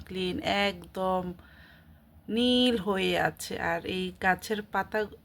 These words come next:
গাছগুলো আগে টাকলা ছিল, আর এখন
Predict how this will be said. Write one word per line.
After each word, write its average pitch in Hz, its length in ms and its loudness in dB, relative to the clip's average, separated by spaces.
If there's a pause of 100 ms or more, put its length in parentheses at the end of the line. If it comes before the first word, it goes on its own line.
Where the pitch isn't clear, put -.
(200)
গাছগুলো 208 580 4
আগে 208 360 4 (280)
টাকলা 185 440 0
ছিল, 170 460 -4 (120)
আর 175 160 -4
এখন 220 440 -4